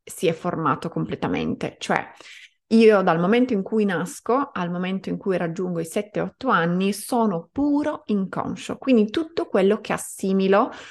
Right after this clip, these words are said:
dall'ambiente esterno, dai miei genitori, dalla scuola, dalla società, dai media, diventa il programma,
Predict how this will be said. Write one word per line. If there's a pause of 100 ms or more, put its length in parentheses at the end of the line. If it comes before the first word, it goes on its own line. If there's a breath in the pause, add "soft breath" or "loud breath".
(160 loud breath)
dall'ambiente
esterno,
dai
miei
genitori, (300 loud breath)
dalla
scuola,
dalla
società,
dai
media, (400 loud breath)
diventa (180)
il
programma,